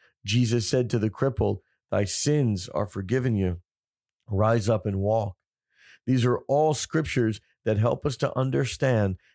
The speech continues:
that the Lord is desiring to restore our relationship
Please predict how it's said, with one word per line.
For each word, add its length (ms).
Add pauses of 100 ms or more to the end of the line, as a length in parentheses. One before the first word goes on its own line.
(140)
that 160
the 100
Lord 420
is 240
desiring 960
to 140
restore 880
our 140
relationship 1040